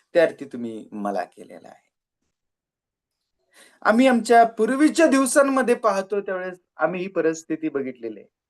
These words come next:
आम्ही ज्या गरिबीतून येत होतो, आम्ही संडे स्कूलला जात होतो, आम्ही लहान लहान मुलं असताना देखील आमच्या बाबतीत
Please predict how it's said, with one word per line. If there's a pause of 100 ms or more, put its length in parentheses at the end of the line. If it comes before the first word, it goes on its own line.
(720)
आम्ही
ज्या
गरिबीतून
येत
होतो, (240)
आम्ही
संडे
स्कूलला
जात
होतो, (300)
आम्ही
लहान
लहान
मुलं
असताना
देखील (440)
आमच्या
बाबतीत